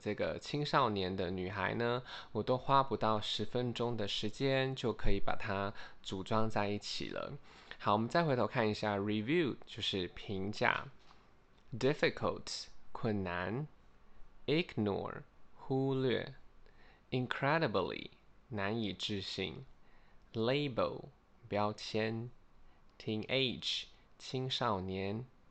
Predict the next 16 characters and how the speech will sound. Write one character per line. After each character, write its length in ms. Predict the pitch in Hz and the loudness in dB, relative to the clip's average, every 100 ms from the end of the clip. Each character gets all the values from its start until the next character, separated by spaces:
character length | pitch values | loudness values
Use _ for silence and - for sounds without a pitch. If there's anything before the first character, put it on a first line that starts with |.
| - - - - - - - - - | -20 -20 -20 -20 -18 -16 -18 -12 0
I 200 | 147 170 | 4 6
am 200 | 165 - | 4 4
a 100 | 127 | 0
mostly 920 | 123 127 143 165 180 - 139 127 131 127 | 2 4 4 4 0 0 2 2 2 -2
tennis 720 | - 123 113 110 113 120 - | -4 0 2 2 0 -2 -6
shoes 720 | - - - 98 73 - - - - | -2 0 0 0 0 -4 -8 -12 -12
kind 400 | - 117 117 113 | -2 2 2 2
of 160 | 98 - | -2 0
girl. 500 | 110 117 80 69 - - - - - | 2 4 2 -2 -6 -16 -20 -18 -8
I 180 | 120 110 | -2 -2
said 500 | - - 120 135 131 | -4 -2 2 2 2
you 160 | 113 117 | 0 0
can 240 | 117 95 | -2 -2
fit 400 | - - 139 139 | -4 -4 -2 -2
sixteen 720 | - - 123 - - 117 117 | -6 -8 -8 -8 -6 -4 -4
pairs 760 | 113 - 156 143 76 60 - | -6 -4 0 2 2 0 -6